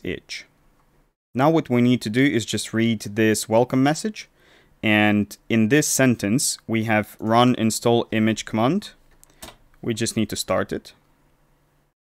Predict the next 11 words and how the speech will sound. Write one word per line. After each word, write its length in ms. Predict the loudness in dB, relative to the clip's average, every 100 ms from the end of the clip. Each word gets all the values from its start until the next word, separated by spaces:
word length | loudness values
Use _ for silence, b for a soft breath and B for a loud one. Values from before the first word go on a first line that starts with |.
| _ _ _
So 320 | -4 0 2
what 280 | 2 0 -2
we 120 | 0
need 380 | 4 4 4 0 -2
is 420 | 2 2 0 -2 -2
other 260 | 0 -2
section, 540 | 0 -2 -4 -6 -8 -8 b b b b b
and 180 | 0 2
then 320 | 4 4 2 -2 _
Proxmox 1040 | 0 0 0 -4 0 2 2 0 -6 -6 -6
booster. 800 | -12 -4 -2 -2 -6 -8 -8